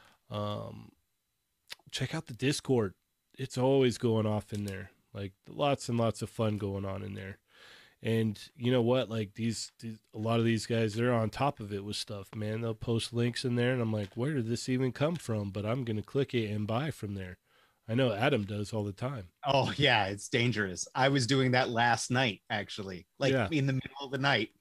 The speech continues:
Speaker 2: Some of the, <laughs> some of the chat migos in the Discord <laughs> were questioning why I posted things, and then there was, like, silence for a couple minutes, and it's like, because I was posting so much that I got slow-moded.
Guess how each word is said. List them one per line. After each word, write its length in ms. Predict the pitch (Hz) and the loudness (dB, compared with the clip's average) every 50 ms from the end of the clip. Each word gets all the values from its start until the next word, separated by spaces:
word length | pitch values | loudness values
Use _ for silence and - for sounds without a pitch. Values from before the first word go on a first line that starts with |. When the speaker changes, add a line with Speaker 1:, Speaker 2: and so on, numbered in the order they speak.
| _ _ _ _ _ _ - - - - | _ _ _ _ _ _ -16 -16 -14 -6
Speaker 2:
Some 260 | - - 156 147 147 156 | 0 2 4 4 4 2
of 120 | 143 123 | 0 2
the, 180 | 139 151 143 - _ _ | 2 0 0 0 _ _
<laughs> 100 | _ - | _ -6
some 300 | - - 196 202 175 165 | 0 4 4 6 6 6
of 140 | 165 143 135 | 4 4 2
the 80 | 165 | 2
chat 300 | 147 - - 147 143 160 | 2 4 4 4 6 6
migos 520 | 147 151 156 156 135 135 123 123 123 110 - | 4 4 4 4 4 4 4 4 2 0 0
in 160 | - 147 139 | 0 0 2
the 60 | 147 131 | 2 2
Discord 520 | 143 170 147 - - 156 135 127 123 - _ _ _ _ _ - - - _ - - | 2 2 2 4 4 4 4 4 2 0 _ _ _ _ _ -20 -20 -20 _ -2 2
<laughs> 220 | - 214 196 165 | 4 6 6 6
were 140 | - - - | 6 4 2
questioning 640 | - - 208 190 175 - - 196 190 170 156 143 135 | 4 6 8 8 8 6 6 6 6 6 8 8 8
why 380 | 139 139 143 147 143 147 165 - | 8 8 8 8 8 8 6 6
I 220 | 147 135 135 127 - _ - | 6 6 4 4 0 _ 2
posted 500 | 156 151 170 170 - - 180 170 175 - | 4 4 4 4 4 2 2 2 2 0
things, 460 | 208 208 208 208 220 226 220 220 - _ _ _ _ - | 0 2 2 4 2 2 2 0 -4 _ _ _ _ 2
and 180 | 147 156 165 | 4 6 6
then 340 | 165 165 156 151 143 127 - _ _ _ _ - | 8 6 6 6 4 2 0 _ _ _ _ -12
there 240 | - 165 135 165 151 | -4 2 4 6 6
was, 160 | 147 139 123 | 6 6 6
like, 160 | 139 135 123 | 4 4 4
silence 640 | - - - 143 135 139 139 156 185 190 196 190 - | 2 2 4 4 4 4 4 4 4 2 2 0 0
for 160 | - 208 202 | 2 2 2
a 40 | 196 | 2
couple 260 | 180 214 202 185 196 202 | 4 2 0 2 2 2
minutes, 400 | 202 208 208 220 220 214 - - _ _ _ _ _ - | 4 4 4 4 2 2 -4 -12 _ _ _ _ _ -2
and 120 | - 147 151 | 2 2 4
it's 100 | - 175 | 6 6
like, 220 | 156 135 113 - - - | 4 4 2 -2 -8 0
because 320 | 135 156 151 - 170 143 | 0 2 4 6 6 6
I 80 | 170 165 | 8 6
was 160 | 151 143 131 | 6 6 2
posting 560 | - - 160 170 156 175 - - 160 143 131 | 2 2 4 4 4 4 4 2 4 2 2
so 320 | 123 - - 151 135 135 139 | 2 2 2 4 4 4 4
much 400 | 131 127 131 147 151 - - - | 4 4 4 2 2 0 -2 0
that 140 | 151 131 135 | 2 4 4
I 100 | 135 123 | 6 6
got 240 | 127 135 139 - | 4 4 2 2
slow-moded. 920 | - - - - 131 131 135 139 139 135 120 113 110 107 104 101 98 92 92 | 2 2 2 4 4 4 4 4 4 4 4 4 4 2 2 0 -2 -4 -8